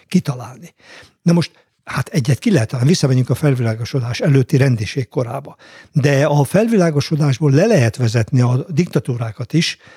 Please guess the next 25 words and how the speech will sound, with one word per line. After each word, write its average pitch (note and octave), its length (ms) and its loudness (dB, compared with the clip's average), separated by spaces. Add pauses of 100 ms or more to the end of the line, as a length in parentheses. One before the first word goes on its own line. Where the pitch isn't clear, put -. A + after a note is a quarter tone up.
(140)
persze, D#3 440 -2 (240)
de C#3 140 0
le D3 140 4
lehet E3 320 2
vezetni, C3 420 0
és B2+ 100 2
abból D3 320 2
lehet A2 280 -2
levezetni C3+ 560 0
a E3+ 120 0
modern D#3 380 2
parlamentarizmust. A#2+ 880 -4
Na C#3 60 -4
most B2 240 -8
Betlen E3+ 500 2 (180)
ennek C3 260 0
feltétlen B2+ 500 -2
híve A#2+ 260 -6
volt. - 260 -20 (400)
Ezt A#3+ 260 0
a F#3 40 4
parlamentarizmust C3 1120 0 (100)
próbálta C#3+ 500 2
mindig C#3+ 460 2
társítani, C#3+ 800 0